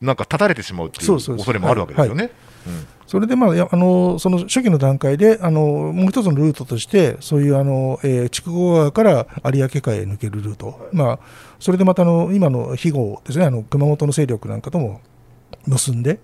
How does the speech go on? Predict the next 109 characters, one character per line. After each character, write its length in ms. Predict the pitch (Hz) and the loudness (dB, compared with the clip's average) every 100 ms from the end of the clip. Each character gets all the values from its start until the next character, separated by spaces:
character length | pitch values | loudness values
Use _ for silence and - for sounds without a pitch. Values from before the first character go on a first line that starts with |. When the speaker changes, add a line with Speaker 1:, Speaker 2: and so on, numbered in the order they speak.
| - | -4
Speaker 2:
あ 100 | 127 | -2
の、 340 | 131 131 135 | 0 0 -2
そ 140 | 135 208 | 0 0
う 40 | |
い 40 | |
う 20 | 208 | 2
ル 100 | 226 | 0
ー 40 | |
ト 100 | 131 | -2
を 40 | |
一 180 | 107 139 | -6 -8
つ 80 | - | -6
確 240 | 147 147 | -6 -4
保 80 | 104 | -6
し 100 | - | -4
よ 80 | 139 | -6
う 40 | |
と 100 | - | -4
し 100 | 151 | -8
て 60 | - | 0
た 100 | 202 | 2
ん 40 | |
じ 80 | 131 | 2
ゃ 40 | 117 | -2
な 60 | |
い 60 | 104 | -6
か 100 | 101 | -10
と。 160 | 107 - _ - - - - 160 | -12 -14 _ -20 -20 -20 -8 0
え 100 | 175 | 0
ー、 40 | |
で、 100 | 214 | 2
そ 80 | 254 | 0
の 140 | 269 - - - - | -2 -6 -16 -8 -2
途 100 | 180 | 0
中 240 | - 233 | 0 -2
と 100 | 226 | -2
し 60 | - | -4
て、 180 | 233 | -6
こ 220 | 220 - 165 | -6 0 2
の、 300 | 156 143 143 151 | 4 2 0 0
例 100 | 151 | 0
え 40 | |
ば、 200 | 117 107 - - - - - | 0 -4 -10 -20 -20 -20 -12
浮 360 | 131 147 127 - | -6 0 0 0
橋 80 | 107 | -6
で 80 | |
あ 40 | 101 | -6
る 60 | |
と 140 | 98 123 | -8 -6
か、 300 | 165 135 151 | -4 -4 -6
そ 120 | - | -6
れ 60 | 175 | 0
か 60 | 180 | 0
ら 60 | |
さ 100 | 160 | 0
っ 60 | 170 | -4
き 80 | 117 | -4
言 20 | |
っ 0 | |
た 80 | 123 | -2
宇 200 | 143 107 | -2 -4
佐 80 | 104 | -6
で 80 | |
す 100 | - | -6
ね。 180 | 160 190 - | -2 -2 -4
宇 80 | 202 | -2
佐 220 | 170 151 | 0 2
の、 300 | 160 214 220 | 2 0 0
あ 60 | 147 | -2
の、 360 | 131 120 120 - | 0 -2 -6 -8
あ 60 | 139 | -6
そ 80 | 190 | 2
こ 80 | |
に 60 | 208 | 2
も 120 | 143 | 2
三 200 | - 165 | 2 2
角 200 | 185 175 | 2 0
淵 140 | 151 - | 0 -2
心 200 | 131 117 | -2 -2
中 180 | 110 107 | -4 -6
橋 160 | 107 | -6
っ 40 | 101 | -8
て 200 | - 104 | -10 -12
い 80 | |
う、 80 | 107 - - - - - | -12 -16 -20 -20 -16 -6
あ 80 | 117 | -2
の、 300 | 113 117 113 - | -2 -4 -6 0
ど 80 | 160 | 0
う 20 | |
も 100 | 117 | 2
大 120 | 127 | 0
和 80 | 139 - | 0 0
王 400 | 147 139 180 175 | 0 0 -2 -4
権 160 | 147 113 | -4 -4
と 80 | 101 | -6
の 80 | 101 | -2
つ 100 | 143 | 2
な 120 | 151 | 4
が 80 | 151 | 4
り 40 | |
を 40 | |
示 200 | - 151 | 4 2
し 40 | 147 | 2
て 100 | 120 | -2
い 40 | |
る 40 | 101 | -6
よ 60 | |
う 40 | 98 | -8
な 160 | 101 | -12